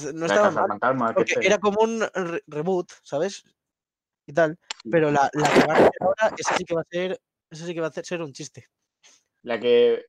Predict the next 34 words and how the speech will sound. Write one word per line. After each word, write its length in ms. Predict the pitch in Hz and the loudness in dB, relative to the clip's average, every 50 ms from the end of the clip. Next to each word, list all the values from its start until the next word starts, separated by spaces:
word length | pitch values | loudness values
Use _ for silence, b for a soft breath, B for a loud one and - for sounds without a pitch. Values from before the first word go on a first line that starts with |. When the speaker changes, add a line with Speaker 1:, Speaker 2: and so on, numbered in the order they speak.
| _ - - | _ -18 -6
Speaker 2:
ves 240 | 120 123 123 120 | 0 0 2 2
el 140 | 139 143 131 | 2 -6 -4
tráiler 440 | - 139 139 139 139 135 135 131 127 | 0 2 4 4 4 2 0 -2 -2
y 60 | 127 | -2
es 100 | 123 117 | -4 -4
en 140 | 123 127 117 | -6 -8 -2
plan 180 | 120 123 120 120 | 0 0 0 0
así 800 | 117 113 - 123 120 120 117 113 113 110 110 107 110 110 110 113 | 0 -4 -4 -4 -4 -2 -2 -2 -4 -4 -4 -6 -6 -6 -8 -4
de 100 | 110 117 | -2 -2
acción 460 | 107 101 - _ - 117 117 120 120 127 | -2 -2 -4 _ 0 0 2 2 2 -2
<laughs> 440 | 135 - - - _ _ _ - | -4 -8 -10 -12 _ _ _ -20
rara. 400 | - 117 117 117 120 139 156 156 _ _ b b b b b - | -10 -8 -6 -6 -6 -8 -12 -14 _ _ b b b b b 0
Speaker 1:
El 180 | 185 190 180 | 0 0 2
problema 500 | - 190 190 226 254 233 160 123 120 117 131 | 2 2 2 4 2 2 2 -2 -4 -6 -10
de 100 | 139 156 | -10 -8
aquí 240 | 156 - 269 277 269 | -6 -6 -4 -4 -2
es 140 | 285 269 - | -4 -4 -8
que 200 | _ - 240 226 | _ -10 -8 -8
sigue 260 | - - 247 220 180 | -6 -4 -2 -2 -2
siendo 260 | - 240 247 254 - | -2 -4 -4 -4 -2
<laughs> 0 | |
Cazafantasmas. 1000 | - - - 110 - 180 180 180 151 - - 147 - 208 175 143 147 156 - - _ - 381 427 392 - - - - - - 523 - 622 587 - - 494 - _ B B 262 277 269 262 262 240 B B | -4 -4 -4 -2 -4 -4 -4 -4 -4 -2 -2 -2 -2 -2 -2 -4 -4 -6 -10 -6 _ 0 2 2 0 0 -2 -8 -8 0 0 0 0 0 -12 -4 -2 -2 -2 _ B B -18 -18 -16 -16 -16 -18 B B
Intentan, 640 | - 190 175 165 - 285 262 240 170 156 139 131 123 - | -6 -6 -4 0 -2 -2 -2 0 0 -2 -2 -2 -4 -8
en 120 | 165 170 | -6 0
vez 140 | 170 214 220 | 0 0 0
de 80 | 247 | 0
crear 260 | - 240 233 233 180 165 | 0 2 2 2 2 2
nuevos 220 | 190 214 220 208 | 2 0 0 2
proyectos, 520 | - 233 226 226 233 208 269 277 - - _ _ | 0 -2 -2 -2 0 0 0 -2 -2 -6 _ _
eh, 160 | 165 170 170 | -2 -2 -2
resucitar, 640 | 156 160 147 165 147 143 156 143 202 208 220 220 - _ | -2 -4 -6 -6 -6 -8 -2 0 2 2 2 2 -2 _
mm, 600 | 165 165 170 165 160 156 156 156 151 156 160 165 | -8 -10 -10 -10 -10 -10 -10 -10 -10 -12 -10 -2
muertos, 520 | 175 208 208 180 - 226 - - - _ _ _ _ _ _ _ _ _ _ _ _ _ | -2 -2 -2 -2 -6 -8 -8 -10 -18 _ _ _ _ _ _ _ _ _ _ _ _ _
¿sabes? 200 | _ 135 - - | _ -10 -10 -10